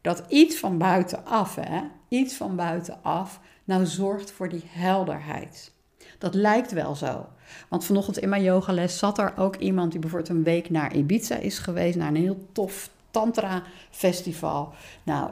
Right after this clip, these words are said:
het was een wandelende zenpoppetje die hier zo binnenkwam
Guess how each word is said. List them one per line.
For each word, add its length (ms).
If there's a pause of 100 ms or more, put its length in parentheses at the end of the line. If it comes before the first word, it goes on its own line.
(160)
het 180
was 180
een 160
wandelende 600
zenpoppetje 720
die 120
hier 140
zo 140
binnenkwam 640